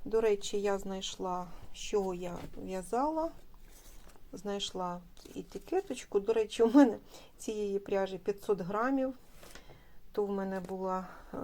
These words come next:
моточок з чогось я в'язала, а то в мене ось така п'ять мот-, ну, чотири ще мотка.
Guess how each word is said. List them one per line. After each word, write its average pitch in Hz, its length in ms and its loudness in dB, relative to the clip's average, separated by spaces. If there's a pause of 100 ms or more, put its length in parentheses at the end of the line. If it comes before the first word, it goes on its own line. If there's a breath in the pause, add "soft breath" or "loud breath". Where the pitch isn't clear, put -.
(260)
моточок 185 460 -6
з - 60 -14
чогось 185 420 -6
я 190 80 0
в'язала, 254 380 4
а 185 220 2
то 247 240 0 (480 loud breath)
в - 40 -4
мене 208 260 -2
ось 180 160 -6
така 196 400 -6 (280)
п'ять 190 460 -2 (760 loud breath)
мот-, 190 260 -6
ну, 247 160 0
чотири 175 420 -6
ще - 220 -6
мотка. 226 480 0